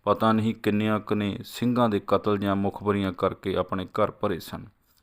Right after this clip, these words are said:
ਅੱਜ ਉਹ ਸਾਰੇ ਮੱਸੇ ਦੇ ਮਾਰੇ ਜਾਣ 'ਤੇ ਪਹਿਲਾਂ ਹੀ ਡਰ ਵਿੱਚ ਸਨ। ਹੱਥ ਜੋੜੀ ਜ਼ਕਰੀਏ ਅੱਗੇ ਖਲੋਤੇ ਹਨ। "ਹਾਂ ਬਈ, ਤੁਸੀਂ ਤਾਂ ਸਾਰੇ ਕਹਿੰਦੇ ਸੀ ਕਿ ਸਿੰਘ ਬਚਿਆ ਹੀ ਨਹੀਂ ਕੋਈ,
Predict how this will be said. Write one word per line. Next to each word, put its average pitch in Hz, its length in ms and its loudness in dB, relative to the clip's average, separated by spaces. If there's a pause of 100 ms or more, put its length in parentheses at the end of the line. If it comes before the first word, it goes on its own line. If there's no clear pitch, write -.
(320)
ਅੱਜ 110 160 2
ਉਹ 120 140 8
ਸਾਰੇ 117 360 6
ਮੱਸੇ 104 380 0
ਦੇ 101 320 2
ਮਾਰੇ 98 380 4
ਜਾਣ 98 280 2
'ਤੇ 98 320 -6 (240)
ਪਹਿਲਾਂ 123 300 4
ਹੀ 110 120 -2
ਡਰ 101 200 2
ਵਿੱਚ 101 180 -10
ਸਨ। 104 280 -4 (160)
ਹੱਥ - 180 0
ਜੋੜੀ 98 400 0
ਜ਼ਕਰੀਏ 110 480 0
ਅੱਗੇ 98 240 -2
ਖਲੋਤੇ - 400 -8
ਹਨ। 101 160 -14 (1300)
"ਹਾਂ 104 180 8
ਬਈ, 107 300 2 (880)
ਤੁਸੀਂ 101 300 -8
ਤਾਂ 113 180 0
ਸਾਰੇ 101 360 0
ਕਹਿੰਦੇ 107 320 -2
ਸੀ 113 140 -4
ਕਿ 110 120 -4
ਸਿੰਘ 110 260 -2
ਬਚਿਆ 101 320 2
ਹੀ 110 120 2
ਨਹੀਂ 110 140 0
ਕੋਈ, 110 320 -4